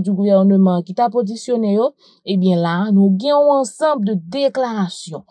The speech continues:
nou gen yon ansanm denfòmasyon ke m pote pou nou la, nou pral gade ansanm, nou pral analize yo ansanm, e efektivman apre, Jovenel Moïse gen byen lontan, si l pa t mouri,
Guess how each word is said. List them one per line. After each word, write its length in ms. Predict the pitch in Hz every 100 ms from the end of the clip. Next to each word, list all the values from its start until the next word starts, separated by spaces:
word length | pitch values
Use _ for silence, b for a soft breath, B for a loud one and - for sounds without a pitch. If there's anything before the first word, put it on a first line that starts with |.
| B B B
nou 240 | 214 247
gen 220 | 208 277
yon 100 | 285 277
ansanm 340 | 254 269 233 180
denfòmasyon 960 | 208 285 277 277 262 247 240 202 185 165
ke 80 | 175
m 80 | 160
pote 320 | 156 175 247
pou 160 | 240 262
nou 160 | 233 190
la, 240 | 175 190 196 B B
nou 160 | 175 160
pral 240 | 175 226
gade 300 | 240 254 247
ansanm, 400 | 240 226 214 277 320 - B 190
nou 160 | 185
pral 240 | 180 175 -
analize 800 | - 294 311 311 302 285 240 220
yo 160 | 185 175 170
ansanm, 420 | 160 175 175 196 - B B
e 160 | 175 175
efektivman 800 | - 254 262 - 247 202 190 185
apre, 380 | - 165 165 180 _ _ _
Jovenel 560 | 175 190 180 185 175
Moïse 400 | 175 165 170 165
gen 240 | 170 180 165
byen 480 | 185 262 302 302 294
lontan, 640 | 269 214 - 285 220 175 _ _
si 160 | - 214
l 80 | 208
pa 240 | 214 220
t 40 | -
mouri, 400 | 214 202 185 233